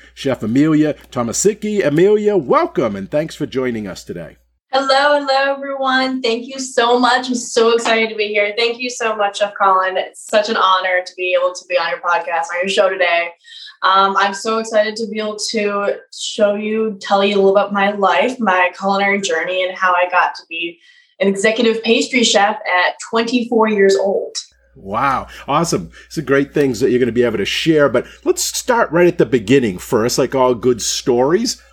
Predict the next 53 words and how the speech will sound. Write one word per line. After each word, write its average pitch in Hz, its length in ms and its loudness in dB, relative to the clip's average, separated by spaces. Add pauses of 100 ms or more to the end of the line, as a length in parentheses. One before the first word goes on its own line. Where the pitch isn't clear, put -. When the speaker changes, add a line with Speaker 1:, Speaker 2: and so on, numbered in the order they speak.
(120)
Speaker 1:
Where 247 480 2
did 208 200 -4
your 170 120 2
love 160 320 2
of 147 100 -2
food 151 460 -4
come 214 320 -4
from? 82 280 -6
Where 143 120 2
did 196 120 2
you 190 120 0
f-, - 220 -18
get 165 160 0
that 165 220 0
passion? 156 600 0
Was 101 160 -4
it 95 80 -4
at 104 60 -10
an 90 180 -10
early 226 420 2
age? 226 300 2
Was 90 100 -4
it 90 60 -4
later 101 420 -2
on 170 380 0
in 165 160 0
life? 180 680 2
Tell 262 160 0
us 294 140 -2
about 156 240 2
that. 120 320 -2 (260)
Speaker 2:
Ooh, 226 140 4
I 202 120 4
was 196 140 0
definitely 254 520 2 (180)
young. 196 560 0
I've 202 420 0
been 254 120 -2
in 262 80 0
this 254 100 -8
industry 220 520 -4
for - 200 -6
almost 247 380 0
ten 233 240 -2
years 214 240 0
now. 285 240 2
So 202 560 2
I 202 80 0
started 240 400 -4
out 190 340 0
very, 202 300 -6
very 190 320 -8
young. 156 320 -6